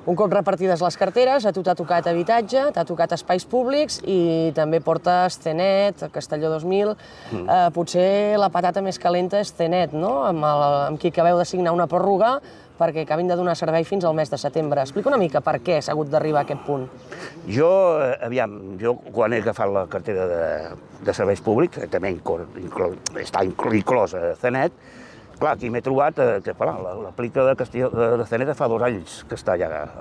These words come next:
Speaker 2: exhaurida, que està, que estaria que haver fet els deures poder més enrere, no? Per no arribar fins aquí.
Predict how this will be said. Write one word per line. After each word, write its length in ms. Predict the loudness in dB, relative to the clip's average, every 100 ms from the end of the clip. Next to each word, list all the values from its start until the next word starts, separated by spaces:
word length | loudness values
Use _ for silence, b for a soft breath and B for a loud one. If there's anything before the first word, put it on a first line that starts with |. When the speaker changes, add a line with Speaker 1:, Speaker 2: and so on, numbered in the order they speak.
| -6
Speaker 2:
exhaurida, 540 | -2 0 2 0 -2 -8 -16 B B B -10
que 120 | -8
està, 220 | -2 -2
que 120 | -2 -4
estaria 240 | -2 2
que 80 | 2
haver 120 | 2
fet 180 | 0 0
els 100 | 0
deures 280 | 0 -2 -4
poder 160 | -6 -4
més 120 | -6
enrere, 380 | -6 -2 -2 -2 -4
no? 140 | -6 -6
Per 100 | -4
no 160 | -2
arribar 280 | -2 0 0
fins 180 | -2 -8
aquí. 240 | -2 0